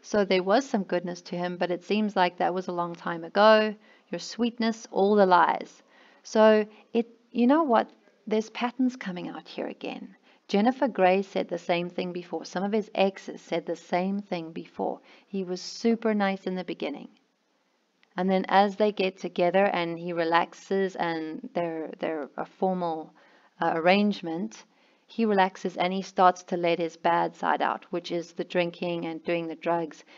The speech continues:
and then the personality that comes along with that high state and the, the state of inebriation. So basically that's exactly what she's saying. She fell in love with him.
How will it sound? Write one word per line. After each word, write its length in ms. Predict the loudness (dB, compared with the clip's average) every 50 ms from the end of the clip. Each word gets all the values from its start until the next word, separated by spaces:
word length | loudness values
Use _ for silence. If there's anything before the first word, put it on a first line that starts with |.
| -20 -4 0
and 180 | 2 4 4
then 100 | 4 4
the 80 | 2 0
personality 920 | -2 2 2 2 2 2 0 0 2 4 6 6 6 4 4 2 0 -2
that 220 | -2 -4 -4 -6 -6
comes 340 | -4 -2 -2 -2 -2 -2 -4
along 440 | 0 6 8 8 8 8 6 2
with 160 | -4 -8 -4 -2
that 160 | 0 0 0
high 360 | -2 0 4 6 6 8 6
state 640 | 4 0 -8 -2 0 2 2 2 0 -4 -10 -16 -20 -20 _ -20 -20 -20 -16 _
and 200 | -4 -2 0 0
the, 220 | 0 0 0 -2 -2
the 120 | -4 -6 -6
state 300 | -2 2 2 4 4 2
of 100 | 0 -2
inebriation. 840 | -4 -6 -6 -6 -6 -6 -4 -4 -4 -6 -6 -10 -12 -14 -16 -18 -20 _ _ _ _ _ _ _ _ _ _ _ _ _ _ _ _ _ _ _ _ _ _ _ _ _ _ _ _ _ _ _ _ _ _ _
So 180 | 0 2 6 8
basically 460 | 8 8 8 6 4 2 2 6 8
that's 220 | 8 8 6 4
exactly 360 | 0 0 2 0 0 0 0
what 180 | -2 -2 -4 -4
she's 240 | -6 -8 -10 -6 -2
saying. 340 | 0 0 0 -2 -6 -14 -18 _ _ _ _
She 580 | -14 -12 -6 -4 -2 -2 -2 -4 -4 -6 -8 -10 _ _
fell 320 | 2 6 8 8 8 8
in 160 | 4 -2 0
love 240 | 2 2 2 2 0
with 200 | -2 -6 -6 -6
him. 400 | -8 -8 -8 -6 -6 -6 -8